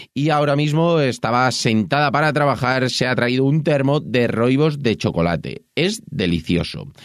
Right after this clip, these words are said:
Solo tengo mis reservas con el té japonés, es diur-, el diurético.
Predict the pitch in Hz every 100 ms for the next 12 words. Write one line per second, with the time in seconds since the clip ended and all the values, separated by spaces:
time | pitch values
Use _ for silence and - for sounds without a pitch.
0 | - - - - - - 185 196 156 160
1 | 180 180 156 127 113 - 123 147 147 143
2 | 135 123 117 110 - 110 107 104 82 120
3 | - 127 87 95 127 110 95 - 92 90
4 | 110 113 110 104 104 85 104 95 101 117
5 | 85 82 71